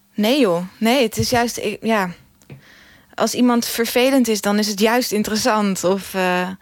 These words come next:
als je aan iemand een hekel hebt, dan is daar, eh, ik heb meestal, als ik aan iemand een hekel heb, dan is het juist omdat hij iets raakt in jou, je eigen zwakheid, eh,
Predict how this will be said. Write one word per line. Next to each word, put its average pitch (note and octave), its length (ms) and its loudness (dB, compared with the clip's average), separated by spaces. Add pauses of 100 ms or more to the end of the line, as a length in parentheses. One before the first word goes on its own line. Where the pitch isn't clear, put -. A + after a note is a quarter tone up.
(300)
als - 240 -4
je - 180 0 (140)
aan G#3+ 140 0
iemand G#3+ 320 0
een G#3 120 -2
hekel G3+ 420 0
hebt, F#3+ 180 -2
dan F#3+ 180 -2
is F#3+ 160 -4
daar, F#3+ 260 -2 (840)
eh, - 100 -10 (440)
ik A#3 160 2
heb B3 140 0
meestal, A#3 460 2
als A3+ 140 -2
ik A#3 120 -8
aan G#3+ 120 0
iemand G#3+ 240 -2
een G3+ 120 -2
hekel A3+ 300 0
heb, G3+ 120 -2
dan G3 120 -2
is G3 100 -2
het F#3+ 120 -6
juist G3+ 300 -2
omdat G3 240 -2
hij - 100 -4
iets - 200 -4
raakt G3+ 340 0
in G3 120 0
jou, F#3 360 0 (560)
je - 220 -2
eigen G#3+ 300 0
zwakheid, F#3 600 -2
eh, F3+ 100 -2